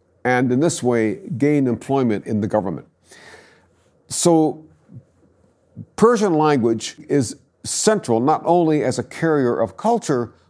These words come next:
but also as a means of employment, and therefore a means by which,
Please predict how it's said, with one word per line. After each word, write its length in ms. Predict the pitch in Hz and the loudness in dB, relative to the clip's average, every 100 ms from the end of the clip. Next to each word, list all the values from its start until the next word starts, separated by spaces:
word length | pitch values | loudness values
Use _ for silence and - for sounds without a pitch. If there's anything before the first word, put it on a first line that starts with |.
| _ | _
but 120 | 135 | 0
also 380 | 131 135 - 131 | 2 0 0 -4
as 260 | - 123 120 | -2 -2 -2
a 60 | |
means 320 | 110 131 143 110 | 0 0 0 -2
of 80 | 98 | -4
employment, 760 | 101 - 165 185 117 87 - _ _ - _ - | -6 -6 -4 -2 0 -4 -10 _ _ -20 _ -6
and 180 | 117 | -4
therefore 640 | 113 135 127 131 117 107 - - _ _ - | 0 0 0 0 2 0 -4 -20 _ _ -4
a 80 | 117 | 0
means 400 | 117 143 143 110 | 2 2 0 0
by 180 | 123 110 | -2 0
which, 280 | 113 110 | -2 -4